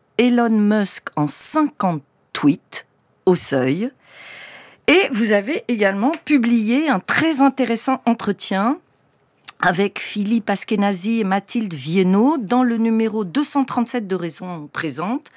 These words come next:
intitulé « Data, impérialisme économique et idéologie », auquel je renvoie chaleureusement les auditeurs de France Culture. J'avais envie de vous entendre non seulement sur l'immense danger des réseaux pour la démocratie,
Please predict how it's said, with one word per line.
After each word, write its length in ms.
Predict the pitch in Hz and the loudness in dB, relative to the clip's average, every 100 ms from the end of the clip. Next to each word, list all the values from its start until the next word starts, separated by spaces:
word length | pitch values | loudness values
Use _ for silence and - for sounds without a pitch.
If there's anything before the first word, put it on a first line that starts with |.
| - - - - | -20 -20 -8 -2
intitulé « 760 | 208 - 196 - 220 196 165 - | -2 -2 -8 -6 -2 0 0 0
Data, 600 | 127 233 - 208 254 - _ 240 | -2 -2 0 0 0 -6 _ -2
impérialisme 840 | 240 233 226 220 220 247 - 202 | 0 -2 -2 -2 -2 0 0 -2
économique 800 | 196 208 190 202 220 240 - - - | -2 -2 0 0 -2 -4 -12 -20 -6
et 180 | 220 - - | -6 -2 -2
idéologie », 880 | 277 240 208 196 180 147 180 262 - - - - - | 0 2 2 2 0 0 -2 -4 -6 -20 -20 -20 -10
auquel 340 | 180 - 233 226 | -8 -4 -4 -2
je 140 | 185 | -4
renvoie 380 | 175 185 220 - | -2 -2 -4 -4
chaleureusement 960 | - - 311 233 180 151 160 170 233 - | -2 0 2 2 0 -2 -2 -2 -2 -4
les 260 | 180 190 180 | -4 -2 -4
auditeurs 420 | 156 170 240 254 | -8 -6 -4 -4
de 100 | 170 | -6
France 300 | - 202 - | -6 -6 -8
Culture. 460 | 127 - - - - _ - - - - - | -14 -18 -18 -20 -20 _ -20 -20 -20 -20 -6
J'avais 300 | 151 196 208 | -2 0 0
envie 280 | 220 214 233 | 0 -2 -2
de 100 | 196 | -2
vous 280 | 185 202 208 | -4 -4 -2
entendre 680 | 208 - 208 190 175 - _ _ - | -4 -4 -4 -4 -6 -12 _ _ 0
non 240 | 180 262 339 | 4 4 4
seulement 500 | - 285 254 254 254 | 0 0 0 0 0
sur 300 | - 196 175 | -4 -8 -4
l'immense 480 | 214 220 269 262 | -2 2 2 0
danger 340 | 190 214 233 220 | -4 -4 -4 -4
des 100 | 180 | -4
réseaux 360 | 180 180 202 | -4 -4 -6
pour 180 | 196 156 | -6 -6
la 100 | 151 | -4
démocratie, 720 | 143 139 131 165 165 262 302 | -2 -2 -2 -4 -4 0 0